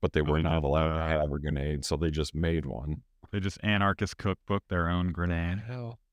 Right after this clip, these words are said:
Speaker 1: Uh, I mean, they just shoved a bunch of C four into a piece of metal.
Speaker 2: Yeah, I mean, that's, that's what they do.
Speaker 1: Allegedly, of course. We don't know how to do that.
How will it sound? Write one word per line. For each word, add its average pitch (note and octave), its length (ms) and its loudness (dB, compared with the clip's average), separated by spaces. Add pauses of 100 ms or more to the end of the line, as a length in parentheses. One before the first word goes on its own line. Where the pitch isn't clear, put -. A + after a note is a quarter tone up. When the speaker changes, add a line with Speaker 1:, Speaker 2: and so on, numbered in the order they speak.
(260)
Speaker 1:
Uh, G#2 300 2
I G2 40 2
mean, G2+ 200 4
they F#2 120 4
just F2 180 0
shoved E2+ 260 2
a E2+ 40 0
bunch E2+ 260 2
of - 80 -6
C D#2 180 0
four E2+ 400 2
into E2 240 0
a D#2+ 220 -2
piece D2+ 240 -2
of D#2+ 60 0
metal. D#2+ 420 2 (640)
Speaker 2:
Yeah, B2 140 -2
I D2+ 40 -2
mean, E2 140 -2
that's, F2 180 -4 (680)
that's - 140 -18 (360)
what - 120 -20 (340)
they G2 60 0
do. F#2 200 0 (1900)
Speaker 1:
Allegedly, D#2+ 600 0
of D2 100 -4
course. D#2 540 -2
We F2+ 80 2
don't D2 160 0
know A1 80 -4
how D#2 100 -2
to E2 100 -2
do F2+ 180 0
that. D2+ 280 0